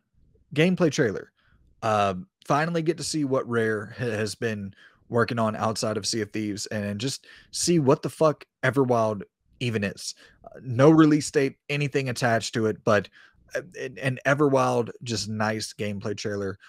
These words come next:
uh, even if it's a minute, minute and thirty seconds, just to kinda get a vi-, an idea of what that game is actually going to be. All right. It's time to get crazy, and I, I went way too nerdy with this.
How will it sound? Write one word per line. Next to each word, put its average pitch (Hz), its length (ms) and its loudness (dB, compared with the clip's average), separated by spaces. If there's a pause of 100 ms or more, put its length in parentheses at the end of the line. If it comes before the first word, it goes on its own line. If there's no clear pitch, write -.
(220)
uh, - 60 -10 (160)
even 151 260 2
if 135 100 -4
it's 127 160 -4
a 127 60 0
minute, 110 380 0 (260)
minute 113 280 -2
and - 80 -10
thirty 110 200 0
seconds, 101 460 -6
just - 220 -6
to 120 60 -8
kinda 113 300 -4
get 107 140 -2
a - 20 -4
vi-, 101 320 -6
an 104 160 -4
idea 98 460 -4 (320)
of 120 160 2
what 110 380 8
that 107 180 2
game 101 420 -4 (100)
is 117 220 -2
actually 104 540 0
going 95 520 -2 (100)
to 107 160 -2
be. - 260 -10 (540)
All 107 160 10
right. - 200 2 (560)
It's - 260 0
time 113 500 6 (240)
to 107 140 0
get 104 220 0
crazy, 95 500 0
and 95 220 -2
I, 95 320 2
I 92 120 -2 (460)
went 113 260 2
way 117 260 10
too - 320 -2
nerdy 117 260 8
with 107 160 4
this. 110 320 4